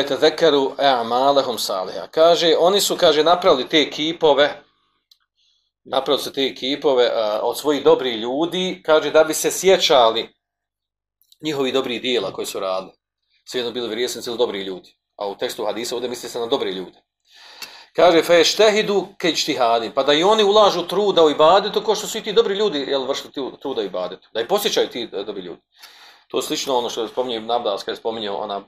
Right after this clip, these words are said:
imena, oni kod, kod, ovaj, kipova od, e, od Nuha, alejhi selam, koji je spomenut u suri.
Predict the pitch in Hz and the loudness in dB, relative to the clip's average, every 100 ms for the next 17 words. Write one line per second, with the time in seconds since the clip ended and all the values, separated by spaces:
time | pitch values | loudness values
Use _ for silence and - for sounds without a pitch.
0 | 110 107 107 107 107 95 95 95 - _ | -12 -12 -10 -6 -6 -6 -10 -14 -18 _
1 | _ _ _ - 110 - - - 104 98 | _ _ _ -10 -8 -6 -8 -8 -8 -6
2 | 101 101 98 98 95 95 _ - 120 - | -8 -6 -6 -6 -6 -8 _ -8 -8 -4
3 | 120 98 80 104 - - _ - 104 92 | -4 -2 -4 -6 -12 -20 _ -12 -8 -8
4 | - _ - - _ - 104 120 117 92 | -10 _ -20 -20 _ -10 -8 -6 -4 -6
5 | 92 98 92 95 101 - 71 _ _ - | -6 -8 -10 -12 -12 -10 -14 _ _ -14
6 | 110 - 110 104 92 98 101 - 101 98 | -12 -8 -8 -8 -10 -14 -16 -12 -10 -10